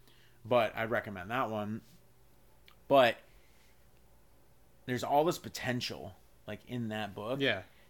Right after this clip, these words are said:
Speaker 1: And I was really excited when they were gonna remake it because the filmmakers did a couple other films that were good.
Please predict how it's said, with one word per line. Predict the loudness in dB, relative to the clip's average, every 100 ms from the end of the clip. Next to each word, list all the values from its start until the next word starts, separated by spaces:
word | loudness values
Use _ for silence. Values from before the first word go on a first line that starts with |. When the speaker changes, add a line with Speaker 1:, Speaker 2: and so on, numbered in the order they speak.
| -4
Speaker 1:
And | 0
I | 0
was | 0
really | -4 0 2 4
excited | 2 0 0 0 0 -6
when |
they | -6 -6
were |
gonna | -8 -8
remake | -8 -8 -6
it | -6 -8
because | -10 -8 -8 -8
the |
filmmakers | -10 -6 -6 -6 -6 -8 -8
did | -6 -6 -6
a | -12 -20 -20 -20
couple | -12 -10 -6 -4
other | -2 -4
films | -6 -8 -8 -8 -12
that | -10
were | -10
good. | -8 -6 -8 -10